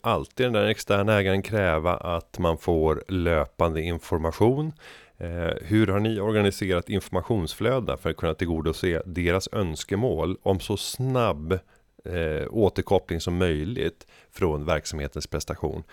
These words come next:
I, med vilken periodicitet, eller kan de till och med se live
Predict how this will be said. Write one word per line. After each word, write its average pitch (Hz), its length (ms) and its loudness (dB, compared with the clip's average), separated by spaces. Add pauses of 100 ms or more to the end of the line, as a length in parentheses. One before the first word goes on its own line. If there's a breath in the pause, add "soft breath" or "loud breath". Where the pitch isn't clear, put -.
(340 loud breath)
I, - 220 -8
med 92 160 0
vilken 98 240 0
periodicitet, 101 840 0
eller 78 100 -4
kan 90 160 0
de 85 80 0
till 92 140 -4
och 87 60 0
med 82 120 -4
se 85 160 0
live 80 540 0